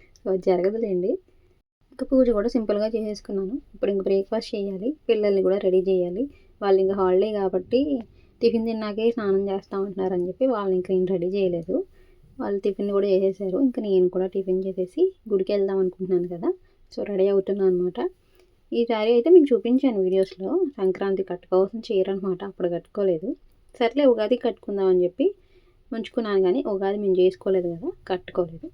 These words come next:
మొత్తానికి ఈ రోజు కట్టుకున్నాను అనమాట. So, కళ్యాణం చూడ్డానికి వెళ్దామని.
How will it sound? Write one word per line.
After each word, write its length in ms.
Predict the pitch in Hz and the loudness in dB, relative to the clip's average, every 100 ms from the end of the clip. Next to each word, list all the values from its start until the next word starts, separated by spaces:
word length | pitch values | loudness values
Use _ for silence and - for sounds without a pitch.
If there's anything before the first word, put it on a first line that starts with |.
| - 226 | -14 -8
మొత్తానికి 580 | 202 - 190 175 170 - 208 | -8 -6 -4 -4 -2 -2 2
ఈ 20 | |
రోజు 220 | 190 175 - | 2 0 -2
కట్టుకున్నాను 500 | 185 - 190 196 190 | -6 -2 -2 0 0
అనమాట. 320 | 180 170 190 294 302 | -2 -6 -6 -8 -6
So, 80 | - - | -10 -4
కళ్యాణం 340 | 175 175 180 | -2 0 0
చూడ్డానికి 460 | 190 190 175 185 185 | 0 -2 0 0 0
వెళ్దామని. 500 | 180 170 170 170 196 | 0 -2 -6 -6 -4